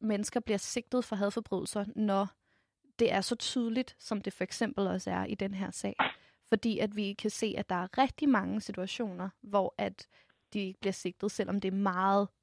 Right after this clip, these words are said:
udtrykkeligt er enten racistisk motiveret, eller motiveret af andre former for minoritetstilhørsforhold.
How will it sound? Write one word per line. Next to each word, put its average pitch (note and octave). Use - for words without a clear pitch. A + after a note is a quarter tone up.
udtrykkeligt A3
er F3+
enten G3
racistisk C#4+
motiveret, A3
eller -
motiveret G#3+
af G3
andre G3
former G3
for G3+
minoritetstilhørsforhold. G3+